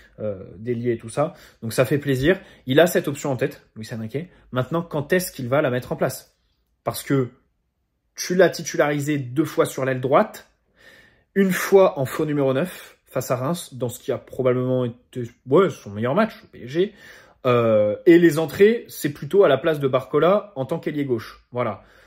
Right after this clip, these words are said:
Euh, donc, son meilleur match a été dans un rôle plus proche du but, plus axial. Donc, pourquoi pas essayer de le voir, pas en faux numéro neuf, parce qu'il reçoit le ballon dos au jeu, c'est un peu plus, euh, compliqué qu'en tant que milieu de terrain,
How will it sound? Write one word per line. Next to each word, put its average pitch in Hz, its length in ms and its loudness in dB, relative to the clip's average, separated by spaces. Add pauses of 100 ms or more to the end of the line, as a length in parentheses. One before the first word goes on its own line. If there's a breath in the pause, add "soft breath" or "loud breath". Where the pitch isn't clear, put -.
(260 soft breath)
Euh, 113 80 -10
donc, 165 460 2
son - 180 -12
meilleur 127 200 0
match 196 320 0
a 127 140 -2
été 123 180 -4
dans 123 200 -6
un 117 40 -4
rôle 180 320 4 (320)
plus - 140 -6
proche 143 200 0
du 135 100 -4
but, 170 280 -4 (480)
plus 165 200 0
axial. 135 280 -2 (680)
Donc, 117 140 -10 (120)
pourquoi 180 360 0
pas 170 320 4 (320 loud breath)
essayer 139 360 -2
de 147 80 -8
le 139 100 0
voir, 143 540 2 (380)
pas 214 100 4
en 202 180 2
faux 175 160 -2
numéro 165 260 0
neuf, 180 140 0
parce - 160 -8
qu'il 139 100 -6
reçoit 131 280 -2
le 143 40 -6
ballon 139 240 -2
dos 135 200 -2
au - 20 0
jeu, 143 240 -4
c'est 120 260 -8
un 113 80 -6
peu 113 140 -14
plus, 135 240 -10
euh, 117 140 -4 (340 loud breath)
compliqué 147 460 -4
qu'en 123 300 -2
tant 123 140 -6
que 117 140 -10
milieu 127 320 0
de 139 80 -4
terrain, 151 340 0